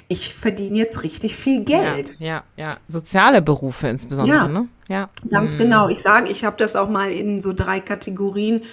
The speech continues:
Speaker 1: auch in irgendeinem Interview steht das, also gesundheitsfördernde, soziale und ja, weiß ich jetzt nicht mehr genau, aber halt genau diese Berufe, das sind meistens die Leute, die nicht so viel verdienen,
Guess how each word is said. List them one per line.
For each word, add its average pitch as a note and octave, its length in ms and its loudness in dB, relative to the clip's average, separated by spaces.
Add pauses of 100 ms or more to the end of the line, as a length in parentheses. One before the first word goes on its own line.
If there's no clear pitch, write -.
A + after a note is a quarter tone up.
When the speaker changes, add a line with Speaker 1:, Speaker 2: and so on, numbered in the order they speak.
(260)
Speaker 1:
auch G3 160 -4
in G3 120 -4
irgendeinem G3 420 0
Interview G3 500 -2
steht G#3+ 340 -2
das, G3+ 160 0
also F#3 240 -2
gesundheitsfördernde, B3+ 1600 2
soziale G#3 1080 2 (480)
und G3 540 -4
ja, F#3 380 -2 (300)
weiß F3 260 -4
ich D#3+ 120 -8
jetzt - 200 -6
nicht F3 120 -6
mehr F3+ 120 -4
genau, F3+ 260 -2
aber F#3 300 0
halt F#3+ 180 -8
genau F#3+ 320 -4
diese F#3+ 400 -8
Berufe, G3 760 -4 (340)
das F#3 140 -8
sind G3 160 -4
meistens F#3+ 420 -4
die G3+ 100 -6
Leute, F#3 400 -4
die F#3 140 -6
nicht F#3 240 -6
so - 80 -4
viel G3+ 240 -6
verdienen, G#3+ 880 0